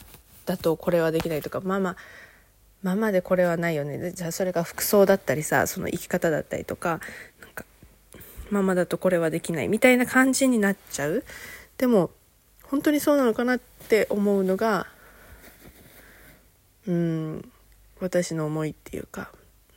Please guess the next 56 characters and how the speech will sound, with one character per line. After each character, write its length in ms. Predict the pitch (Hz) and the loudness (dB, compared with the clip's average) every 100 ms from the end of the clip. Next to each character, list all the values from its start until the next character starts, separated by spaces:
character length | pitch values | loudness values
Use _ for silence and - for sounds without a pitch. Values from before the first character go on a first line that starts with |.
| - _ _ _ _ _ - | -20 _ _ _ _ _ -8
て 80 | 233 | 0
か、 100 | 196 | 4
そ 140 | 262 | 4
う 40 | |
い 40 | 247 | 4
う 40 | |
言 240 | - - 294 | 0 0 4
葉 160 | 330 | 6
で、 320 | 277 233 220 | 6 6 4
な 80 | 196 | 2
ん 40 | 185 | 0
か、 40 | |
自 140 | 180 | 0
分 140 | 185 214 | 0 0
自 240 | 233 - | 0 -2
身 40 | 175 | -2
の 80 | |
可 140 | - 180 | 0 2
能 160 | 185 | 2
性 180 | 190 196 | 2 0
と 120 | 190 | 0
か 100 | 190 | -2
も、 280 | 165 180 151 - - - - - - _ - - | 0 0 0 -4 -12 -12 -14 -20 -20 _ -20 -4
こ 200 | 135 135 | -4 -4
う、 440 | - - - - | -12 -18 -20 -8
狭 220 | - 214 208 | 2 4 6
め 140 | 202 | 4
て 100 | 151 | 0
し 140 | - | -2
ま 80 | 156 | -4
っ 40 | 156 | -4
て 200 | 156 151 | -4 -2
い 60 | |
る 340 | 151 151 151 156 | -2 -2 -2 -4
ん 40 | |
じ 80 | 151 | -4
ゃ 40 | |
な 80 | 147 | -4
い 60 | 147 | -6
か 100 | 143 | -6
な 140 | 143 | -6
と 100 | - | -8
思 120 | 139 | -8
い 40 | 165 | -10
ま 140 | 170 | -10
す。 40 | |
だ 60 | - | -8
か 20 | |
ら、 60 | - | -8
自 140 | - | -6
分 200 | 196 202 | -4 -2
が、 240 | 240 220 - - - - - - - | 0 0 -2 -16 -20 -20 -20 -14 -6
う 60 | |
ん、 240 | 165 147 - - _ _ _ _ _ _ _ _ _ _ - | -4 -4 -10 -18 _ _ _ _ _ _ _ _ _ _ -12
マ 160 | 156 147 | -10 -8
マ、 220 | 135 | -10